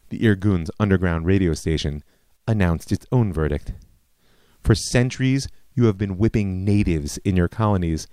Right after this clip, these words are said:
with impunity. In your foolish pride, you dare to consider the sons of Israel in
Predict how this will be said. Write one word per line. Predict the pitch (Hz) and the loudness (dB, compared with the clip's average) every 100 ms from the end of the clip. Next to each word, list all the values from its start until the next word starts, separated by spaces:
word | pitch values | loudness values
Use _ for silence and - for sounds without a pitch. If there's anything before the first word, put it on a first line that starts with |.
| - _ | -20 _
with | 110 104 | 0 0
impunity. | 92 - 208 87 76 69 - _ _ _ _ | -2 0 2 2 -2 -8 -18 _ _ _ _
In | - 151 | -4 2
your | 123 | 2
foolish | - - 170 156 - | 0 0 2 2 0
pride, | - 147 143 123 | -2 2 0 0
you | 127 104 | -6 -2
dare | 131 131 151 | 2 2 0
to | - | -2
consider | 143 131 135 113 | -4 0 2 2
the | 104 | 0
sons | - 131 123 139 | -2 0 0 0
of | 135 | -2
Israel | 120 101 98 - | 0 2 2 2
in | 107 104 | 0 -2